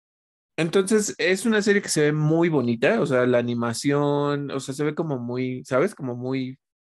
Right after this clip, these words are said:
mindfulness, o sea, como muy así de tranquilidad y paz, este,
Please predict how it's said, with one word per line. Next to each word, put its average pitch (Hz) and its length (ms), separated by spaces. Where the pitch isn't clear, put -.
mindfulness, 135 960
o - 80
sea, 139 160
como 131 220
muy 139 420
así 127 300
de 120 320
tranquilidad 117 800
y 110 80
paz, - 640
este, - 580